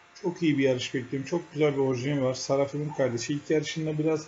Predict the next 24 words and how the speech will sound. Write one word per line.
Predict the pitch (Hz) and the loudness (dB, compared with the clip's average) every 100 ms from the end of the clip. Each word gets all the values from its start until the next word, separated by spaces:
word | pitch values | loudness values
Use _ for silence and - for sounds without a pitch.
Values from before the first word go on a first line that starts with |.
| - - - - | -16 -20 -20 -8
jokeyini | 135 143 147 156 156 | 0 0 4 4 4
uğraştırmış. | 156 160 160 - 156 143 139 - | 2 2 0 -2 -2 -2 -2 -4
Hem | 156 147 | -4 -4
startta | - 151 151 151 | 0 0 2 2
kalmış | 139 135 - | 2 2 -2
hem | 147 143 | -2 -2
biraz | 143 143 - - - - - | 0 -2 -4 -20 -20 -20 -14
sekiz | - 139 - | -4 -4 0
yüzlerin | 151 147 151 143 | 0 2 2 2
binlerin | 143 147 151 147 | 0 0 0 2
oralarda | 143 139 139 135 | 4 6 4 4
böyle | 135 131 | 2 2
dışarı | 131 - 143 143 135 - | 0 2 4 6 4 0
meyillenmiş | 135 131 127 120 123 131 | -2 0 0 0 -2 -2
vesaire. | 139 131 143 120 123 147 - - - - | -2 0 0 2 0 -4 -10 -20 -8 6
Bazı | 170 170 156 | 8 8 4
sıkıntılar | - 180 180 175 | -4 -2 4 6
yaşamasına | 170 175 170 170 185 170 | 6 4 -2 0 0 2
rağmen | 147 170 | 0 -2
sonlardaki | - 160 160 156 156 160 | -2 -2 2 2 2 2
ataklarıyla | 156 151 151 165 160 151 | 2 2 2 4 6 8
dördüncülük | 156 160 151 160 160 | 8 8 4 6 8
gayet | 151 151 147 151 | 10 10 8 4
iyi. | 147 170 | 2 2